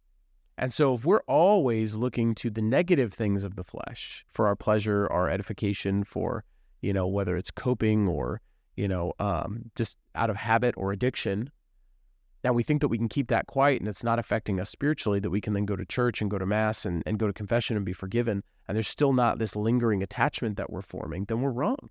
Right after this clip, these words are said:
All of these things affect one another. And so when you read this second reading, when you hear it proclaimed,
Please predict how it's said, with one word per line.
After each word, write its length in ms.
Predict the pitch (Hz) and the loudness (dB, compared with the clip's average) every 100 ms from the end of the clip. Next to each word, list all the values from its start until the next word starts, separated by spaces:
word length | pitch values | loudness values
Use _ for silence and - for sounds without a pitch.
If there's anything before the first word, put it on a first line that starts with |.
| _ - _ _ _ _ _ _ | _ -20 _ _ _ _ _ _
All 560 | 143 165 196 208 208 202 | 4 6 8 8 6 4
of 120 | 165 | 2
these 200 | 170 151 | 0 0
things 240 | 165 143 | 0 0
affect 300 | 131 127 113 | -2 -4 -4
one 160 | 104 90 | -6 -6
another. 400 | 78 78 - - _ _ - _ _ _ _ _ _ - | -8 -12 -14 -20 _ _ -20 _ _ _ _ _ _ -6
And 160 | 131 | -2
so 120 | 151 139 | 0 2
when 140 | 143 | 2
you 120 | 202 | 2
read 220 | 277 233 | 2 2
this 160 | 151 139 | 0 2
second 300 | - 202 90 | 2 2 0
reading, 220 | 143 127 | 0 0
when 100 | 117 | 0
you 100 | 113 | 0
hear 140 | 143 135 | -2 -4
it 60 | |
proclaimed, 640 | - 113 - 127 110 101 | -2 -4 0 0 0 -4